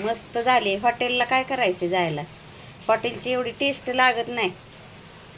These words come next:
आपली घरची लागते तशी. तर कशी झाली भाजी सांगा. मिसळभर भा-, मिसळ भा-, भाजी, मिसळ,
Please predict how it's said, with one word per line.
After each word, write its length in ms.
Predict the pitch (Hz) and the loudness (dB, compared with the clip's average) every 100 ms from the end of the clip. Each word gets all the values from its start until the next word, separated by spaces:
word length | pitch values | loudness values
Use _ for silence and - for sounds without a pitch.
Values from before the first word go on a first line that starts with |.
| - - - - - | -20 -20 -20 -20 -10
आपली 260 | 190 - 220 | -10 -6 -2
घरची 360 | 240 240 - 226 | 0 -2 -2 -2
लागते 300 | 214 - 185 | -2 -2 -2
तशी. 240 | 185 180 170 - - - - - - - - - - - - - - - - | -2 -2 -10 -10 -18 -20 -20 -20 -20 -20 -20 -20 -20 -20 -18 -18 -18 -12 -10
तर 40 | - | -4
कशी 200 | 247 254 | -4 0
झाली 320 | 262 254 240 | 2 2 4
भाजी 280 | 247 226 208 | 4 2 0
सांगा. 380 | 240 247 208 214 - - - - - - - - - - - - - - - - - - - 214 | -4 -2 -2 -4 -6 -18 -18 -20 -20 -20 -20 -20 -18 -20 -20 -20 -18 -16 -16 -16 -16 -14 -14 -8
मिसळभर 500 | 226 - 220 208 214 | -6 0 2 4 4
भा-, 300 | 233 208 185 - - 196 | 6 6 4 0 -12 -8
मिसळ 320 | 233 247 247 | -4 2 4
भा-, 240 | 233 202 | 4 4
भाजी, 360 | 190 220 175 156 | 4 2 2 0
मिसळ, 380 | 175 180 196 | 0 0 0